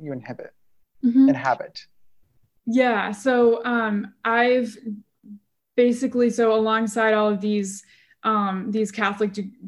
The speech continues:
Speaker 2: Catholic theology degrees that I've been pursuing, um, it's been in pursuit of working for the church. And so, um,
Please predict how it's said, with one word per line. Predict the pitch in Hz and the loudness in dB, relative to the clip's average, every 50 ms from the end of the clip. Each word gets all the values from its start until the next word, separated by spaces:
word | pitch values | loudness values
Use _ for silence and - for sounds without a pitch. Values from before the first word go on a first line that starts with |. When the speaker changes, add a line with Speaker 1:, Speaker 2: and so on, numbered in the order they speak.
| - | -14
Speaker 2:
Catholic | - 226 220 220 220 214 208 | -6 -4 -2 0 0 -2 0
theology | 220 208 196 190 196 202 190 202 202 | 0 2 2 2 2 0 0 -2 -4
degrees | 202 190 196 202 202 190 | -4 -2 -2 -2 -2 -2
that | 190 - - | -4 -4 -2
I've | 190 190 185 185 | -4 -4 -4 -6
been | 196 190 185 185 185 180 185 185 | -6 -6 -6 -6 -6 -10 -10 -12
pursuing, | - - 214 202 202 - 208 202 196 190 185 175 170 170 175 202 196 196 _ _ _ _ _ _ - | -6 -6 -6 -6 -6 -6 -6 -4 -4 -4 -6 -6 -8 -8 -8 -8 -10 -10 _ _ _ _ _ _ -6
um, | 208 202 196 190 185 190 - - _ | -4 -4 -2 -2 -4 -4 -6 -8 _
it's | - 226 226 220 226 | 2 2 2 2 2
been | 208 196 240 247 247 247 | 0 2 2 2 2 2
in | 240 233 | 2 2
pursuit | - 202 220 214 - - 208 208 208 196 196 - - | 2 2 -2 -2 -2 -4 -2 -2 -2 -2 -4 -4 -6
of | 202 196 190 190 190 185 - _ _ _ | -4 -2 -2 -4 -4 -8 -14 _ _ _
working | - 196 208 208 208 - 208 202 202 | -8 -4 -4 -4 -2 -4 -4 -6 -6
for | 196 - 196 | -6 -6 -8
the | 185 185 | -8 -10
church. | - - - 196 180 151 - - - | -14 -8 -6 -4 -4 -4 -6 -6 -2
And | 208 202 | -2 -2
so, | 196 208 202 190 190 190 196 190 _ _ _ _ _ _ _ - | -2 -2 -2 -2 -2 -4 -4 -8 _ _ _ _ _ _ _ -4
um, | 220 220 208 196 190 185 185 185 - - | -2 0 0 0 0 -2 -2 -6 -8 -8